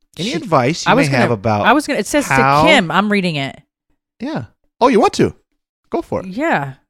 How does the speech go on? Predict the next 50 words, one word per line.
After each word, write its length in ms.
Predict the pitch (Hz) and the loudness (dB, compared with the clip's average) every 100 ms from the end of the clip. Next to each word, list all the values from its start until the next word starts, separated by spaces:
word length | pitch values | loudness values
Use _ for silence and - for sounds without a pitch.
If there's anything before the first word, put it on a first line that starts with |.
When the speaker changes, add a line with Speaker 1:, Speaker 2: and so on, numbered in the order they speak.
| _ - | _ -4
Speaker 2:
Why 160 | 170 | -2
would 100 | 220 | 0
I 60 | 226 | 0
not 220 | 220 240 | -2 -2
read 160 | 170 147 | -2 -4
it? 180 | 135 - | -6 -6
It 100 | 160 | -4
says, 260 | 208 180 | -2 -2
"Kim." 480 | - - 233 151 131 _ _ | -4 -2 -2 -2 -10 _ _
Speaker 1:
Okay. 260 | 123 - 165 _ _ _ - - - _ _ | -12 -12 -20 _ _ _ -20 -20 -20 _ _
Speaker 2:
Fucking 280 | - - 160 | -20 -18 -14
with 160 | 151 151 | -12 -12
you. 180 | 165 156 - - - - _ _ _ _ _ | -14 -14 -20 -20 -20 -20 _ _ _ _ _
"Any 200 | 247 330 | 2 4
advice 360 | 302 247 262 262 | 4 6 6 4
on 100 | 233 | 2
how 120 | 233 | 2
you 160 | 233 | 2
want 200 | 226 220 | 2 2
to 80 | 226 | 0
maintain 400 | 208 208 196 208 | 0 0 2 2
and 100 | 190 | 2
make 160 | 185 180 | 0 0
your 80 | 180 | -2
friendships 480 | 180 165 180 - | 0 -2 -4 -6
last? 760 | 147 135 127 131 147 - - - _ _ _ _ - - - | -4 0 2 0 -2 -10 -10 -18 _ _ _ _ -20 -20 -12
Do 120 | 156 | -2
you 60 | 170 | 2
have 120 | 156 | 2
any 100 | 151 | 0
advice?" 380 | 127 131 123 - | -4 -6 -6 -4
In 120 | 185 | -2
college, 720 | 220 - 175 170 185 214 - - _ _ _ | -2 2 4 6 4 0 -8 -10 _ _ _
this 260 | - 170 - | -6 -6 -2
lady 400 | 156 147 147 196 | -2 0 -2 -4
had 220 | 175 160 | -2 -2
a 40 | 151 | 0
best 280 | 151 170 | 0 -2
friend. 240 | - 139 143 | -4 -6 -4
She 100 | - | -6
was 120 | 147 | -6
her 80 | 156 | -8
soul 260 | - 143 139 | -8 -6 -6
sister. 540 | - 139 - 151 165 | -8 -8 -6 -4 -4
"We 140 | 165 | -4
were 120 | 147 156 | 0 2
like 180 | 160 | 2
twins," 460 | - 190 190 160 135 | 0 -8 -8 -8 -10
she 120 | - | -6
says. 500 | 135 135 127 170 - | -2 0 0 -2 -10